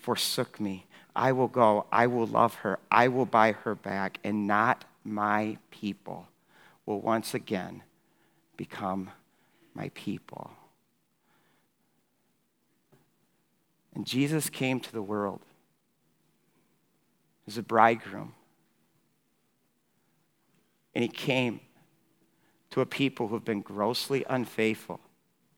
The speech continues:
And he came to buy us back,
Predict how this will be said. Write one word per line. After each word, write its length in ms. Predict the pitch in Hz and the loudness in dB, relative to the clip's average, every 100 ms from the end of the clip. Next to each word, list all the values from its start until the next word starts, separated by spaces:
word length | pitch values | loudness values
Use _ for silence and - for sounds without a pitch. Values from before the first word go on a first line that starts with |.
| _ _ _ _ _ _ _ _ _ _ _ _ _ _ _ _ _ _ _ _ _ _ _ _ _ - | _ _ _ _ _ _ _ _ _ _ _ _ _ _ _ _ _ _ _ _ _ _ _ _ _ -6
And 80 | |
he 80 | 113 | -6
came 400 | - - 131 123 | -4 0 0 0
to 160 | - 104 - _ _ | -4 -12 -14 _ _
buy 280 | - 120 135 | 0 2 -2
us 180 | 135 - | -2 -2
back, 600 | - 117 113 104 - | -2 0 0 -4 -10